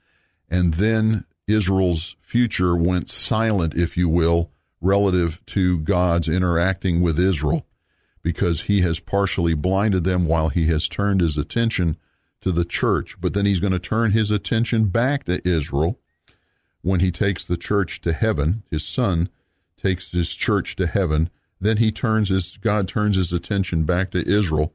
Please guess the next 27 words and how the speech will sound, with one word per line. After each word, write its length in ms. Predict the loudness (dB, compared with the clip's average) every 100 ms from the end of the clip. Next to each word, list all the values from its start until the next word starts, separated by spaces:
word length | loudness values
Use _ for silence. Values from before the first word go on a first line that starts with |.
| _ _ _ -4
And 80 | -2
we 100 | 0
see 220 | 0 0
that 160 | 2
in 140 | 2 2
Daniel 380 | 2 2 0 -2
chapter 440 | -2 -2 0 0
nine. 560 | 2 2 2 0 0 0
So 120 | 0
if 80 | -2
we 60 |
could 120 | -4 -2
go 120 | 0
to 80 | 0
Daniel 440 | 0 0 2 2
nine 460 | 2 2 0 0 -2 _ _ _ _
twenty-seven 720 | -4 0 0 0 -2 0 2
very 220 | 2 0
quickly, 440 | 0 -2 -2 0 0
and 100 | 0
it 100 | -2
says, 340 | 0 0 -2 -10 _ _ _ -20 _ _
"And 260 | -2 0 0
he," 560 | -2 -2 0 2 -2 -6 _ _ _ _
it's 180 | -4 0
a 40 |
lowercase 920 | 0 2 2 2 0 -2 0 0 -4